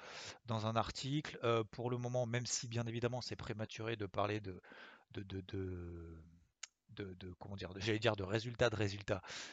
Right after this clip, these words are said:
mais de compte rendu des résultats par rapport à ce qui est attendu, euh, pour le moment on a les trois quarts de celles qui ont publié du S P cinq cents qui font mieux que prévu en termes de bénéfices. Alors c'est très tôt, hein, bien <laughs> évidemment, mais, euh, il y a quand même trois quarts pour le moment des, des,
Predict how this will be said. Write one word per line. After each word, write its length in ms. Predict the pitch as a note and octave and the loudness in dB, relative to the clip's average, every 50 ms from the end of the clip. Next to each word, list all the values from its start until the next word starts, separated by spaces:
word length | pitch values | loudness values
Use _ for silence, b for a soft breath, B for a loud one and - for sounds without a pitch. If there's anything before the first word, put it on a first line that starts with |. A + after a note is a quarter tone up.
| B B - | B B -8
mais 300 | G#2 G#2+ A2 A2 A2 G#2+ | -6 -2 2 4 4 4
de 160 | G2+ G#2 G#2 | 4 0 -2
compte 320 | G2 G2+ - C#3 C3+ - - | -2 0 0 0 0 0 0
rendu 440 | D#3 C#3 C#3 C3 A#2+ A#2+ B2+ B2+ | 2 2 2 2 0 -2 -2 -2
des 140 | A#2+ G#2+ G#2 | 0 0 2
résultats 480 | G2+ G#2+ G#2+ G#2+ A2 G#2+ G#2 - A#2+ A#2 | 2 2 0 0 -2 -2 2 4 4 4
par 180 | - - G2 | 4 2 -2
rapport 300 | F#2 F#2 F#2+ - A2 G#2 | -2 -2 -2 -2 -2 0
à 80 | G2 F#2 | 0 -2
ce 80 | - - | -4 -2
qui 100 | - G#2+ | 0 0
est 40 | |
attendu, 580 | G2+ G2 - G2+ G2 G2 G2 A2 B2+ C#3 B2+ A2+ | 0 0 0 -4 -6 -4 -2 0 0 2 2 0
euh, 340 | G2 F#2+ F#2 G2+ G2 F#2+ F#2+ F2+ | 0 -2 -4 -8 -8 -10 -10 -8
pour 140 | - - A2 | -4 -2 -2
le 60 | G#2+ | 0
moment 160 | G#2 G#2+ B2+ C3 | 0 0 0 2
on 80 | B2 | 2
a 60 | G#2+ G2+ | 2 2
les 80 | G#2 | 2
trois 240 | G2+ - G#2+ B2+ A#2 | 0 0 4 4 4
quarts 420 | - - - A2 A#2+ B2+ A2+ G#2 B B B B B B B B B B G#2+ | 4 6 6 6 6 6 4 -2 B B B B B B B B B B -12
de 220 | G#2 G#2 A2 G#2 | -6 -4 -2 0
celles 240 | G2 - - A2 A2 | 0 0 0 0 -2
qui 140 | - - G#2+ | -4 -6 -6
ont 60 | G#2 | -6
publié 300 | - - A2+ G#2+ A#2 A#2 | -8 -8 -4 0 0 0
du 160 | A2 G#2 A2 | 0 2 0
S 140 | G#2+ G2 - | 0 0 0
P 100 | - G#2+ | -4 -4
cinq 160 | - - G#2 | -4 -4 -6
cents 160 | - - C3 | -4 -4 -6
qui 140 | B2+ - A#2+ | -4 -4 -6
font 180 | G#2 - - A2 | -8 -6 -6 -4
mieux 200 | A#2+ A#2+ C#3 C3+ | 0 0 0 -2
que 40 | |
prévu 360 | - - - A#2+ G2+ G#2+ A2+ A#2 | -2 -2 -2 -2 -2 -2 -4 -6
en 80 | G#2+ | -2
termes 180 | - A#2 G#2 G#2 | -2 -2 -2 -2
de 80 | G#2 | -2
bénéfices. 480 | G#2 G#2+ G#2+ G#2 G2+ - - F2+ - - - | -2 -2 -2 -2 -4 -4 -6 -10 -12 -10 -6
Alors 220 | A2 F#2 - - - | -6 -6 -6 -8 -6
c'est 180 | - - G2 - | -4 -4 0 4
très 180 | - F#2+ C3 | 6 6 8
tôt, 240 | C3 - C3+ C3 A#2 | 8 8 8 8 8
hein, 160 | G#2+ G#2 G2+ G#2 | 8 6 2 -2
bien 140 | G#2+ G#2+ G#2 | -2 -2 -2
<laughs> 80 | F2+ - | 0 0
évidemment, 480 | C3 G#2+ G2+ G#2+ G#2+ G2 G2+ A2 C#3 - B B B B B B B B - | -2 -2 0 2 2 2 4 2 0 -2 B B B B B B B B -10
mais, 340 | F#2+ G2+ A2 A#2+ B2+ C3 A#2 | -6 0 2 4 6 6 6
euh, 220 | G2 G2+ G2 F#2+ | 4 4 2 2
il 20 | G2 | 2
y 60 | G2 | 0
a 40 | G2+ | 0
quand 140 | - - | 4 2
même 80 | C3+ C#3+ | 2 2
trois 220 | C3+ - - A2 | 2 0 0 0
quarts 240 | G#2 - C3+ B2+ - | 2 2 0 0 0
pour 160 | - - A2+ | -2 -6 -6
le 60 | G#2 G2 | -4 -4
moment 260 | G2+ G2+ A2+ B2+ C3 | -4 -4 -2 -2 -2
des, 240 | A2+ G#2 G2 G2 F#2+ | -2 -2 -2 -2 -4
des, 280 | - F#2 F#2 F#2+ - | -6 -6 -8 -8 -10